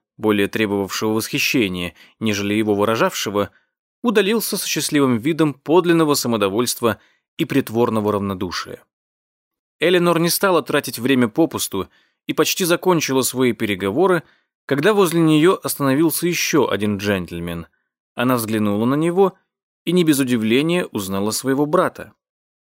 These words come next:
Их родственная нежность и радость от нежданной встречи оказались как раз в меру для магазина мистера Грея.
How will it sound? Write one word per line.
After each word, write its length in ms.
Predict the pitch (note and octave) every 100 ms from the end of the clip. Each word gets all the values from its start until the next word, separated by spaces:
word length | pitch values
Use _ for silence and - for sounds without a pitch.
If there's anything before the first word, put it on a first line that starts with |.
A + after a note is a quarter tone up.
| _ _ -
Их 180 | B2+
родственная 520 | D#3+ E3+ - D#3 D3 C#3+
нежность 560 | D3+ D#3 A#2 B2+ -
и 80 | -
радость 380 | B2+ B2 G#2+ -
от 180 | - -
нежданной 460 | A2 G2+ A2 G2+
встречи 540 | F#2+ - D3 C3 G#2 F2+ _ - _ _ _
оказались 480 | B2 C3 E3 D#3+ -
как 200 | D3 -
раз 280 | E3 -
в 80 | B2+
меру 300 | C3 C#3+ D3+
для 120 | C3
магазина 460 | A#2+ A2+ G#2+ A#2+ B2+
мистера 420 | A#2 A#2 - A#2
Грея. 480 | G#2 G#2 F#2 D#2 D2+